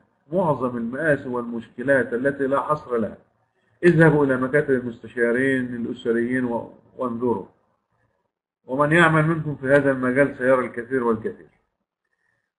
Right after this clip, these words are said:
والحل إن لم يشبع أحد الطرفين الآخر عاطفيا، نبحث أين الخلل ونعالجه.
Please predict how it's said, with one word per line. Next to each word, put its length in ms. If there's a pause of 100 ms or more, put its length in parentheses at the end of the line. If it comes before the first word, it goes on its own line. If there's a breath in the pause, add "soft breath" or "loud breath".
(140)
والحل 440
إن 280
لم 460 (920)
يشبع 480
أحد 160
الطرفين 420
الآخر 420
عاطفيا، 680 (720)
نبحث 480
أين 280
الخلل 440
ونعالجه. 680